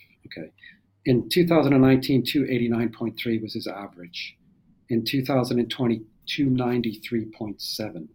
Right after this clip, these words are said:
So plus four kilometers an hour. That's huge. That's nothing. Twenty twenty-one, three oh one point one, seven point four kilometers an hour faster average top speed between twenty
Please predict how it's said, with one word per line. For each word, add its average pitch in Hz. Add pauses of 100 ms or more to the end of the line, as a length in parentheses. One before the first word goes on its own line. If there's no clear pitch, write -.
(120)
So - (200)
plus 139 (120)
four 110
kilometers 98
an 95
hour. 90
That's 127
huge. - (420)
That's 127
nothing. 117 (200)
Twenty 131
twenty-one, 113 (800)
three 131
oh 117
one 110
point 107
one, 101
seven 170
point 147 (100)
four 131
kilometers 113
an 117
hour 113 (140)
faster 110 (100)
average 113
top -
speed 95
between -
twenty 117